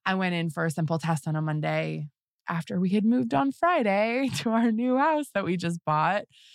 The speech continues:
so we could bring her home in a few weeks. And she was like, "Yo, it's time. Let's go. I wanna <laughs> live in my new house." Yeah, so that was pretty quick.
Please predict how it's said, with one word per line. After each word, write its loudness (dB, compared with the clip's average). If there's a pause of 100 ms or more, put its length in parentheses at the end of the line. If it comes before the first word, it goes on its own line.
(160)
so -6
we 0
could -2
bring 0
her 4
home 2
in -4
a -4
few -6
weeks. -2
And -2
she -4
was -2
like, -2
"Yo, 2
it's -12
time. 0
Let's 0
go. 0
I 0
wanna 0
<laughs> -2
live 0
in 2
my 2
new 4
house." -6 (1600)
Yeah, 0
so -4
that 0
was -8
pretty -10
quick. -4